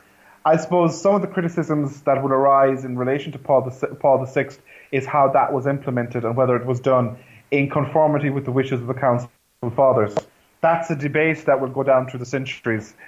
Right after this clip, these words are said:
you know, because it will be something that will be argued long after we're gone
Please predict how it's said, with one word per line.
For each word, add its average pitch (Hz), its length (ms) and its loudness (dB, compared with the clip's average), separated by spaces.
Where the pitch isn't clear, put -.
you 131 140 -2
know, 127 180 4
because 123 360 -2
it 139 180 -6
will 131 100 -2
be 127 80 -2
something 127 260 -2
that 123 100 2
will 120 80 0
be 117 80 2
argued 123 340 2
long 131 240 4
after 123 240 0
we're 131 260 0
gone 107 320 2